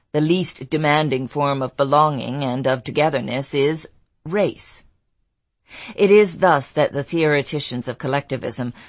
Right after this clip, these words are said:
the humanitarian advocates of a benevolent absolute state, have led to the rebirth and the new virulent growth of racism in the twentieth century. In its great era of capitalism,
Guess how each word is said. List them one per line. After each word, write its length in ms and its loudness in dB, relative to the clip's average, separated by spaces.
the 80 -10
humanitarian 960 0
advocates 600 -4
of 100 -6
a 60 2
benevolent 680 -2
absolute 640 -2
state, 440 -4
have 200 -2
led 360 2
to 100 -2
the 140 0
rebirth 680 2
and 160 -2
the 80 0
new 400 -2
virulent 640 2
growth 420 0
of 100 -8
racism 580 -4
in 100 -4
the 80 -2
twentieth 420 -4
century. 680 -8
In 120 0
its 220 0
great 460 0
era 320 4
of 180 0
capitalism, 800 -4